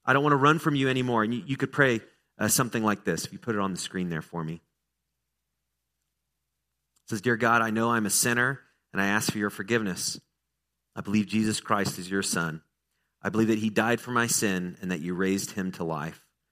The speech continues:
I want to trust him as my Savior and follow him as Lord. From this day forward, guide my life and help me to do your will.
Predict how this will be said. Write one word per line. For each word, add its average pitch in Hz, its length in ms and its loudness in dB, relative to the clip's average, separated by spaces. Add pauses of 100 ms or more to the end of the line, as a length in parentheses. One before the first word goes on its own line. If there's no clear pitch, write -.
(280)
I - 80 -6
want 101 160 0
to 90 40 0
trust - 420 -2
him 120 220 0
as 107 120 -4
my 87 120 -6
Savior 120 540 0
and 82 180 -6
follow 95 240 -6
him 90 220 -8
as 78 120 -10
Lord. 107 420 -2 (300)
From 87 180 -6
this 98 200 0
day 101 160 -2
forward, 85 440 -6 (300)
guide 98 220 0
my 110 160 4
life 87 420 -6 (300)
and 90 100 -14
help 98 220 -6
me 80 300 -8 (260)
to 80 80 -18
do 85 420 -4 (200)
your 82 200 -4
will. 76 440 -8